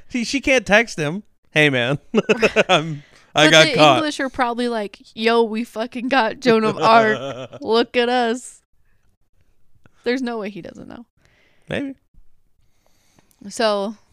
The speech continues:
Speaker 2: now Joan's in some trouble. She's in some shit.
Speaker 1: Uh-huh.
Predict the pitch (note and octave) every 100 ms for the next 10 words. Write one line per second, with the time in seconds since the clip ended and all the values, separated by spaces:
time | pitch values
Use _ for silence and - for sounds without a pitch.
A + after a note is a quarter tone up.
0 | _ _ _ _ _ _ A3 A#3 A3 A#3+
1 | A3 G#3+ G3+ F3+ F3+ - G#3 - _ _
2 | _ - G#3 G#3+ - F#3 - - - -
3 | - D#2 C3+ - A#2+